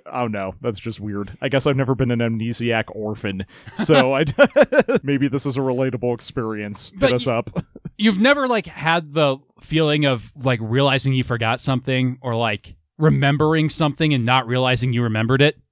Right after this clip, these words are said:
Speaker 2: Uh, you're giving me a look like you haven't, so.
Speaker 1: Yeah, d-, uh, yeah, I'm trying to remember ever experiencing that, but
Speaker 2: It's not a feeling. It's never been that I am secretly a moon princess, though, so.
Speaker 1: <laughs>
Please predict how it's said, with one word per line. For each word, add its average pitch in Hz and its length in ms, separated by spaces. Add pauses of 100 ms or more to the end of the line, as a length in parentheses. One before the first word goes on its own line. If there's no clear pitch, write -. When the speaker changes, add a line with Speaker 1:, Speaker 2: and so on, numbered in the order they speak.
(280)
Speaker 2:
Uh, 165 140
you're 165 120
giving 202 200
me 180 80
a 170 100
look 165 180
like 147 160
you 131 60
haven't, 110 360
so. 98 240
Speaker 1:
Yeah, 196 160
d-, 185 260
uh, 165 220 (200)
yeah, 147 380
I'm 147 80
trying 175 160
to 156 80
remember 135 640
ever 123 280
experiencing 113 680
that, 104 460
but 113 240 (360)
Speaker 2:
It's 160 200
not 208 180
a - 20
feeling. 98 280 (420)
It's 196 180
never 233 280
been 208 180
that 202 140
I 185 80
am 175 120
secretly 147 480
a 135 120
moon 135 260
princess, 107 480
though, 117 240 (180)
so. - 300
Speaker 1:
<laughs> 302 720